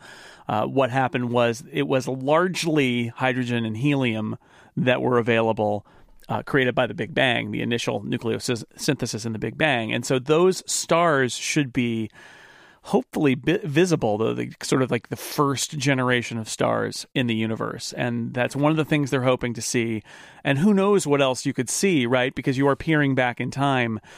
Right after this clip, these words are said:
The further, the dimmer it is, the further away it is, the more redshifted it is, that's the further back in time. But it, it's more than just sort of exploring the edges of the universe. I mean, you've got this tool that is gonna be out there that's gonna be able to see much cooler objects.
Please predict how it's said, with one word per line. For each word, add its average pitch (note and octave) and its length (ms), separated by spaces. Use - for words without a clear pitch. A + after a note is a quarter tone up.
The B2+ 80
further, C#3 480
the E3 140
dimmer D3 480
it C3+ 100
is, C3 320
the B2+ 100
further C3 380
away C3 260
it B2+ 60
is, B2 180
the B2+ 60
more A#2+ 160
redshifted B2 600
it A#2 120
is, A2+ 380
that's A#2+ 220
the C3 60
further B2+ 280
back A2 280
in A2 80
time. G#2+ 480
But E3+ 120
it, G#3 180
it's G3 160
more A#3+ 220
than F3+ 160
just E3+ 400
sort C#3 180
of B2+ 80
exploring C3+ 380
the B2 80
edges A#2+ 240
of A#2 60
the B2+ 60
universe. C3 460
I C3 40
mean, C3 100
you've C#3 160
got D#3+ 160
this C#3+ 160
tool C#3+ 480
that D3 100
is C#3 120
gonna C#3+ 140
be C3 140
out B2 160
there B2 180
that's B2 180
gonna C3+ 120
be C3 80
able B2+ 160
to A#2+ 80
see B2+ 320
much D#3+ 220
cooler D3+ 340
objects. C#3 640